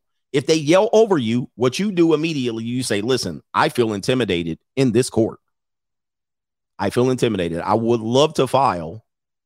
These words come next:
for a change of attor-, uh, change of judge. I would like a change of judge. I just feel intimidated.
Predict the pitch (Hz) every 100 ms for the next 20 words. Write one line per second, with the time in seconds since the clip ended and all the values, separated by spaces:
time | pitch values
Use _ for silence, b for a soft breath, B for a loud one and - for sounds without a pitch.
0 | _ _ _ _ _ _ - 139 120 117
1 | 175 - _ _ - 139 - 156 139 135
2 | - - 127 117 143 147 127 147 90 -
3 | - _ _ _ 107 113 104 95 85 -
4 | 78 65 60 - - 82 76 - _ _
5 | - 87 82 92 76 65 65